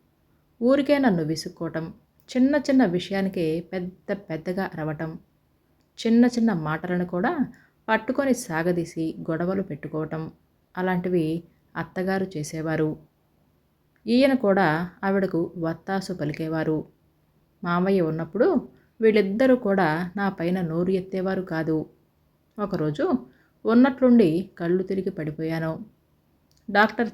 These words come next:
చెకప్ చేసి మూడవ నెల అని చెప్పారు. వీక్గా ఉన్నాను కాబట్టి చాలా జాగ్రత్తగా ఉండాలని,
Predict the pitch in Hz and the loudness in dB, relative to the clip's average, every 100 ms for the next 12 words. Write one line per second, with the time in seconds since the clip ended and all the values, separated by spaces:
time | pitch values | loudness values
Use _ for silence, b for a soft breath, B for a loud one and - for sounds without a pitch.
0 | - 156 180 - 180 170 349 330 180 - | -8 -8 -8 -6 -4 -2 -2 0 -2 -4
1 | - 175 180 190 190 190 190 202 185 151 | -8 0 2 2 0 0 -4 -2 -4 -6
2 | - 160 160 156 151 _ _ _ _ _ | -10 -4 0 0 -2 _ _ _ _ _
3 | _ _ 220 240 262 254 262 214 170 180 | _ _ 0 2 2 4 4 4 2 0
4 | 190 190 180 180 180 156 165 - - 190 | 0 -2 -2 -2 -2 -2 -2 -6 -6 0
5 | 202 214 180 156 156 180 - 185 190 160 | 0 2 -2 -2 -6 -8 -10 -6 -4 -2
6 | 156 160 156 156 | -4 -2 -2 -4